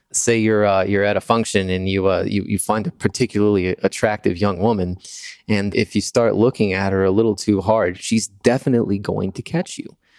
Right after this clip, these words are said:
But there's no physical medium, right? You're not physically touching her, but somehow she knows, right? And so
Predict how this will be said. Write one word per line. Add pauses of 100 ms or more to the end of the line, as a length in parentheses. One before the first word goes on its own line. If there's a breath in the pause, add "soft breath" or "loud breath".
(220 soft breath)
But
there's
no
physical
medium, (160)
right?
You're
not
physically
touching
her,
but
somehow
she
knows, (100)
right? (560 loud breath)
And
so